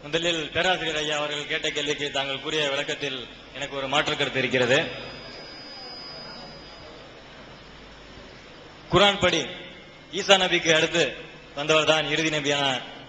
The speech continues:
இஸ்-, ஆ, முகமது நபி அவர்கள். அந்த ஈசா நபி காலத்திற்கு முன்பே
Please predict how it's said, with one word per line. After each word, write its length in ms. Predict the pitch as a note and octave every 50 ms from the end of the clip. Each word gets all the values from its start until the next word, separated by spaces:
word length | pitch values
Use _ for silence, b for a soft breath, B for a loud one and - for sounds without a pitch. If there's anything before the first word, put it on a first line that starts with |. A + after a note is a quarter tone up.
| - - -
இஸ்-, 300 | - D3 - - - -
ஆ, 300 | B2+ B2+ B2+ C3 B2+ B2+
முகமது 320 | C3 C3+ D3 D#3 D3+ D3 C#3+
நபி 180 | C#3 C3+ C3+
அவர்கள். 360 | C3+ C3+ C3 A#2+ A#2+ A2+ G#2 - - - - - - - - - - - - - - - - - - - - - - - - - - - - - - - - - - - - -
அந்த 180 | C3 C#3+ D3 D3+
ஈசா 280 | F3 G#3 G#3 G#3 G#3+
நபி 220 | G3 F#3+ F#3 F3 E3
காலத்திற்கு 420 | E3+ E3+ F3 E3 E3 E3 D3+ D3+
முன்பே 440 | D3+ D#3 E3+ E3+ D#3+ E3 D#3 C3+